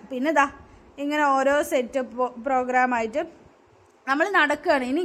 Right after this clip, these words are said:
ഗ്രാമത്തിൽ കൂടെ നമ്മൾ നടന്നിട്ട് ഞങ്ങൾക്ക് ഇങ്ങനെ തിരുനെല്ലായിട്ട്, തിരുനെല്ലായി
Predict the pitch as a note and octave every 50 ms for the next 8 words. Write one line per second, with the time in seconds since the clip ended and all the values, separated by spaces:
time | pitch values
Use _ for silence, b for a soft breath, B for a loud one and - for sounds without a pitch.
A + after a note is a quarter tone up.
0 | D4 C4+ B3+ A#3 A#3+ B3+ C4 C#4 B3+ E4+ C#4+ B3 C#4+ C#4+ C#4 D4 E4+ E4+ D4+ C4
1 | B3+ B3+ C#4+ C#4+ C#4 B3 A3+ G#3+ A3+ A3 A#3+ B3 B3 A3+ C5 C#5+ B B B B
2 | B B B - C4 B3 C4 C#4 E4+ D4+ C#4 C#4 C#4 C#4 C4 D#4 D4 B3+ B3+ C4
3 | C4 C4+ C4+ C4 C4 B3+ B3 B3 G#4+ C5 - - - - - F4+ C#4 D4 D#4 D#4
4 | D#4 D4+ D4+